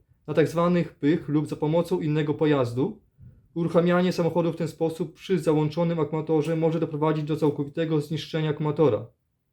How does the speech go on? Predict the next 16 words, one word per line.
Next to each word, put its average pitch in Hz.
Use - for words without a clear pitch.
Po 175
uruchomieniu 175
silnika 165
płynie 170
prąd 170
ładowania 151
o 160
wartości 156
kilkakrotnie 156
wyższej 165
niż 165
dopuszczalny 165
prąd 156
ładowania. 147
Gwarancja, 165
e, 139